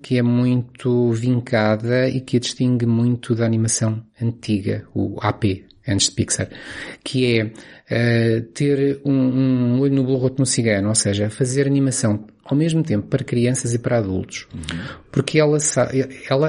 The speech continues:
Speaker 1: eh, a produtora, os produtores sabem que, eh, o público, eh, os, as, as crianças não vão sozinhas ao cinema, têm que levar os pais, e os pais têm que ter algum interesse, eh, começa logo por aí.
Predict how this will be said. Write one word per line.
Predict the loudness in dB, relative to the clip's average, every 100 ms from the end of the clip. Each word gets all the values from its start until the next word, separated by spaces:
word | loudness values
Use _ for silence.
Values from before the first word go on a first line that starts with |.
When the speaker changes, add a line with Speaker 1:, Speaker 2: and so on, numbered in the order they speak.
| -2
Speaker 1:
eh, | -2 -2 -2 -4 -4 -2 -2
a |
produtora, | 0 -2 2 0 0
os |
produtores | 0 -2 0 0 2
sabem | 2 2 0
que, | 2 0 0 -12 -20 -20 -20 -12 0
eh, | 2 4 2 0 -8 -2
o | -2
público, | 2 2 2 0 -4 -4 -16 -20 _ _ _ _ -20 _
eh, | 0 2 2 2 2 2 2
os, | 2
as, | 2 2
as | 0 2
crianças | 2 2 2
não | 2
vão | 2
sozinhas | 2 2 2 2
ao |
cinema, | 0 2 2
têm | 2
que | 2
levar | 2
os | 0
pais, | 2 2 2
e | -2
os |
pais | -2 0
têm | 2
que | 2
ter |
algum | 0 2
interesse, | 0 2 0 0 0
eh, | 2 2 2
começa | 0 2 0
logo | 0
por | 0
aí. | 0